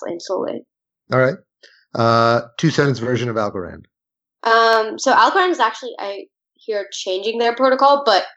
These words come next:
Speaker 1: the last, the, the protocol that we have in the paper, um, is,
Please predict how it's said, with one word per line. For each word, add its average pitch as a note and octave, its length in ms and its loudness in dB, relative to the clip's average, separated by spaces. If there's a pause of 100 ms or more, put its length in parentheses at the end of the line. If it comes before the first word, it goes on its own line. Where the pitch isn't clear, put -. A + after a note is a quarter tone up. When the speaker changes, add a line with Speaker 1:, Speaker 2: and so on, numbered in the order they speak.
(640)
Speaker 1:
the A#3 120 4
last, G#3+ 520 2 (220)
the, G#3+ 480 -10
the A#3 80 0 (100)
protocol A3+ 340 0
that G3 160 -4
we F#3+ 240 -6
have F#3+ 300 2
in G#3 160 -6
the G#3 100 -6
paper, A#3 480 0 (340)
um, F3+ 480 0 (160)
is, - 560 2